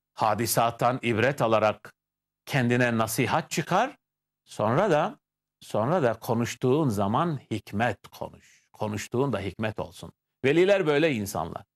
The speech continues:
Susmalarında ayrı bir hikmet, konuşmalarında ayrı bir hikmet var.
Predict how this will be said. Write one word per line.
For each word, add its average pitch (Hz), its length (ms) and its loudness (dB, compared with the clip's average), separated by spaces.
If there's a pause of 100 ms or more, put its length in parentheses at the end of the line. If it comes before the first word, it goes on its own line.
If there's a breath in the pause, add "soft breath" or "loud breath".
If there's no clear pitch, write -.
(540)
Susmalarında 190 760 4
ayrı 180 280 4
bir 151 120 2
hikmet, 127 480 0 (560)
konuşmalarında 113 1080 2 (120)
ayrı 101 340 -2
bir 101 140 0
hikmet 95 460 -6
var. - 160 -12